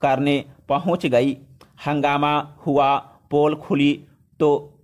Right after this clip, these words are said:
तीनों भाग गई। आखिरकार चुनाव हुआ और ममता चुनाव जीत गई। रालोद ने अपना पुराना किला बागपत बचा लिया, लेकिन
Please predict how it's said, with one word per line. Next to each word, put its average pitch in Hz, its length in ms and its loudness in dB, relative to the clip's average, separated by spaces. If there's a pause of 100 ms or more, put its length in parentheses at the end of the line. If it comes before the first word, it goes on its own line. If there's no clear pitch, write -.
तीनों 147 640 0
भाग 143 500 -4 (140)
गई। 139 320 0 (500)
आखिरकार 139 800 -2 (160)
चुनाव 143 500 0 (140)
हुआ 139 420 0 (240)
और 139 500 0
ममता 139 760 -2
चुनाव 139 480 -2 (120)
जीत 151 300 0
गई। 127 320 0 (300)
रालोद 139 720 0
ने 139 320 0 (260)
अपना 135 540 -2 (140)
पुराना 143 680 -2 (120)
किला 135 320 0 (260)
बागपत 135 800 -2
बचा 147 380 0
लिया, 131 480 0 (200)
लेकिन 147 420 0